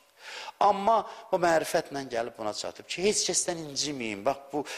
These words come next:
bu məntiqlə yaşasan, onda sənə neynəsələr, inciməzsən. Bax, həyatın çətinliklərini asanlaşdıran məsələ o çətinliklərin qəlbinə getməkdir. Cihad da belədir.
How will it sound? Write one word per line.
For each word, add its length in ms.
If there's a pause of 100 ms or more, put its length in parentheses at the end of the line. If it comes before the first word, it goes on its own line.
(540)
bu 140
məntiqlə 680
yaşasan, 680 (200)
onda 220
sənə 240
neynəsələr, 640
inciməzsən. 640 (3750)
Bax, 240 (100)
həyatın 560 (220)
çətinliklərini 1040
asanlaşdıran 960 (1080)
məsələ 360
o 80
çətinliklərin 920
qəlbinə 480
getməkdir. 540
Cihad 460
da 120
belədir. 460